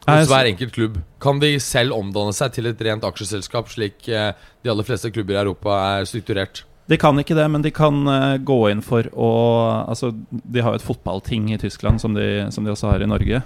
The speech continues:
Speaker 1: og, ehm, de kan gå inn for at sin egen klubb skal ønske at den regelen skal fjernes eller endres på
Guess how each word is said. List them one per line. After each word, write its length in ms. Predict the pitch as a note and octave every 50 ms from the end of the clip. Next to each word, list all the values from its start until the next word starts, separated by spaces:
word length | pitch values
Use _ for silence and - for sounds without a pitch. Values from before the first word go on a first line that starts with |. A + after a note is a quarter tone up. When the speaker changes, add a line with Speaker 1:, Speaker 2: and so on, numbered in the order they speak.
| - - -
Speaker 1:
og, 300 | - A#2+ A2 A2 A2 G#2+ A2 G#2+
ehm, 520 | G#2+ G#2+ G#2+ G#2 G#2 G#2 G#2 A2+ - - - - - - - - - - _ - -
de 120 | - A2+ A2
kan 320 | - A2+ G#2+ G#2 G#2+ A2 G#2+
gå 140 | A2 G#2 F#2+
inn 80 | F#2
for 220 | F2+ - - G2+ G2+
at 500 | - - - G#2+ - _ _ _ - - - - -
sin 180 | - - A#2
egen 240 | A2+ G#2+ F#2+ G#2 A2
klubb 380 | - C#3+ C#3+ E3 D#3 B2 - -
skal 280 | - - - A2+ A2 -
ønske 580 | A2+ G#2+ G2 F#2+ - - - - G#2 G#2+ A2 G#2+ - C#3 -
at 180 | - - _ -
den 280 | G#2+ G2+ G2 G2 F#2+ G2 G2
regelen 240 | G2 F#2+ F#2+ G2 F#2+
skal 140 | - - G2+
fjernes 400 | - A2+ G#2 F#2+ G#2 C3 - -
eller 220 | A2+ A2 G#2 G#2+ - G2
endres 280 | G#2+ G#2+ F#2+ - G2+ - -
på 140 | D3 D#3+